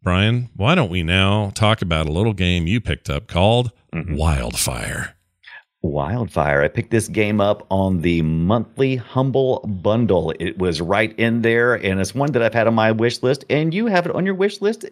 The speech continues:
Speaker 2: as well. Came out in the latter part, or about the mid part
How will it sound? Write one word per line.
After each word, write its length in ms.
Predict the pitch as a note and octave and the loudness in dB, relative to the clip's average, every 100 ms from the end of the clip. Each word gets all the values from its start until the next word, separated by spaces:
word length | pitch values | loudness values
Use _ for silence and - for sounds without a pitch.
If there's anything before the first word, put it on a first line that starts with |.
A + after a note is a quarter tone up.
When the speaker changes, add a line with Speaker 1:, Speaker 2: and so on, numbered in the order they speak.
| - | -2
Speaker 2:
as 240 | F#3+ G3+ | -2 -2
well. 280 | E3+ G3+ A3+ | -2 0 0
Came 260 | - D3 A2+ | 0 0 2
out 340 | B2 C3 - - - _ | 2 2 -2 -16 -20 _
in 240 | A#2 A2+ A#2 | 0 2 0
the 160 | G2+ G2+ | 0 0
latter 320 | F#2+ F#2+ F#2+ | 2 2 2
part, 420 | E2 F#2 G2 - - | 0 2 0 0 -4
or 120 | - | -2
about 200 | A3+ A#3 | 0 0
the 80 | G3+ | 0
mid 200 | G#3 G#3+ | 0 0
part 300 | B2 F2+ D#2 | 0 0 -2